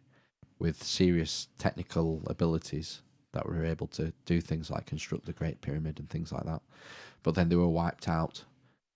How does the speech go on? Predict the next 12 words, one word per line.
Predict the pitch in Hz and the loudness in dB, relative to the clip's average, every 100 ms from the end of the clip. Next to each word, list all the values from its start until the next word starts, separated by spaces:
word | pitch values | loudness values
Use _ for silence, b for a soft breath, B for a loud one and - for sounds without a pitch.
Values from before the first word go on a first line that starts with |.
| _ _ _ _ _ - | _ _ _ _ _ -2
And | 87 | 0
the | 85 | 2
pyramids | - 92 85 80 87 | 6 6 6 4 2
are, | 85 - | 2 2
are | 87 85 | 4 4
an | 85 | 4
example | 85 80 90 90 82 | 2 4 4 4 0
of | 78 | 2
that | 87 80 | 2 2
knowledge | 85 87 87 - | 2 4 4 2
being | 87 80 | 0 0
passed | - - 80 - - | 0 0 0 -2 -6